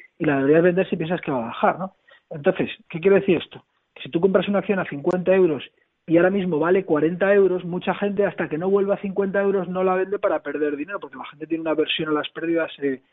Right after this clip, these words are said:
eh, eh, tremenda, ¿no? Sin embargo, tu decisión no debería estar basada en que vuelva al precio sobre el que la compraste. Tu decisión debería estar basada en cuál es el potencial de subida que tiene esa acción. Te debería dar exactamente igual el precio que compraste la acción, ¿verdad? Eh, entonces, esto es,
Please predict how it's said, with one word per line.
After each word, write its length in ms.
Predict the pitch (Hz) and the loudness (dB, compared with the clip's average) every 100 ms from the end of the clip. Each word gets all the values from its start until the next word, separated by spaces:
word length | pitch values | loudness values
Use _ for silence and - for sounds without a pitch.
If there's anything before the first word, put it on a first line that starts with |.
| _ _ - | _ _ -16
eh, 80 | 110 | -10
eh, 480 | 117 117 - 127 123 | -8 -8 -10 -10 -2
tremenda, 420 | - 190 214 151 | 2 4 6 4
¿no? 200 | 214 - - _ - | 2 0 -10 _ -4
Sin 120 | 151 143 | 2 4
embargo, 400 | 165 196 214 - | 6 6 4 2
tu 180 | 185 160 | 2 2
decisión 400 | 143 131 190 220 | 0 -2 0 4
no 60 | |
debería 220 | 226 214 | 4 4
estar 200 | - 185 | 2 -2
basada 320 | 165 - 170 165 | -4 -4 -4 -2
en 60 | |
que 80 | 160 | -2
vuelva 260 | 160 156 151 | 0 0 -2
al 100 | 143 | -2
precio 260 | 147 151 | -6 -6
sobre 180 | 139 139 | -8 -8
el 60 | 131 | -6
que 60 | |
la 100 | 123 | -8
compraste. 460 | 120 - - - _ _ _ _ _ | -8 -6 -6 -6 _ _ _ _ _
Tu 100 | 139 | -10
decisión 360 | 127 143 151 | -8 -6 -2
debería 240 | 180 190 185 | 2 4 4
estar 220 | 185 196 | 2 2
basada 360 | 185 202 220 - _ _ - | 2 2 0 -2 _ _ -8
en 160 | 151 | -4
cuál 180 | 156 175 | 0 2
es 80 | 180 | 0
el 100 | 196 | 0
potencial 400 | 202 185 175 185 | 0 0 -2 -4
de 80 | 180 | -2
subida 260 | 180 196 | 2 2
que 100 | 180 | 2
tiene 180 | 175 165 | -2 -6
esa 140 | - | -10
acción. 320 | 104 202 180 - _ _ _ | -6 -4 -4 -8 _ _ _
Te 80 | 143 | -4
debería 260 | 139 160 | 0 2
dar 120 | 190 196 | 2 0
exactamente 480 | - 180 185 185 170 | -2 0 0 2 4
igual 200 | 190 185 | 4 4
el 80 | |
precio 260 | 175 - 185 | 0 -4 -4
que 100 | 156 | -4
compraste 360 | 143 156 147 156 | -6 -8 -6 -4
la 80 | 127 | -4
acción, 280 | 196 165 | -2 -4
¿verdad? 240 | 127 151 - - _ _ - - _ _ _ | -4 -6 -8 -14 _ _ -20 -20 _ _ _
Eh, 440 | 156 139 135 135 139 - | -4 -2 -2 -4 -6 -12
entonces, 440 | - 165 190 190 - | -4 2 4 2 -2
esto 360 | 190 185 214 | -4 0 4
es, 120 | 208 | 4